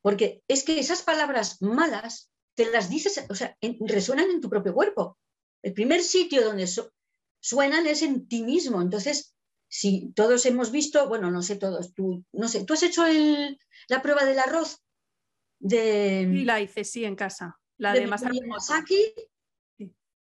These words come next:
Speaker 2: La de
Speaker 1: Alucinante.
Speaker 2: Masaru Emoto, la, la de poner el agua y ponerle las etiquetas, ¿no? Una que ponía amor,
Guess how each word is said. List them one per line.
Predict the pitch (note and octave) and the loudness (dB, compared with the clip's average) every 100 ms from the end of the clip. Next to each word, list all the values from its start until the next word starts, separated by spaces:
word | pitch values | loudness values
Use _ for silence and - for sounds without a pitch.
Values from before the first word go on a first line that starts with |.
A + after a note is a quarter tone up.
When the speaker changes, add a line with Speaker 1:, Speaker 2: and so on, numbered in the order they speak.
| _ - | _ -2
Speaker 2:
La | G3+ | 0
de | |
Speaker 1:
Alucinante. | A3+ | 0
Speaker 2:
Masaru | A3+ C#4 E4 | 0 2 2
Emoto, | D#4 C#4+ A3 | 2 0 -2
la, | G#3+ G#3+ | -2 -2
la | A#3+ G#3+ | -4 -6
de | G#3+ | -4
poner | A3+ A#3+ | -4 -2
el | C#4+ D4 | -2 -2
agua | D4 C#4 D#4+ | -4 -4 -4
y | F4 | -4
ponerle | C4+ A#3+ B3 | -4 -4 -2
las | B3+ C4 | -2 -4
etiquetas, | C4+ B3+ C#4 C#4 A3 | -6 -6 -4 -4 -4
¿no? | A#3 C#4 | -2 -2
Una | C#4+ C#4 | 0 0
que | C4 B3+ | -2 -4
ponía | C4 B3+ B3+ B3 | -4 -6 -4 -2
amor, | C4 D4+ | 0 0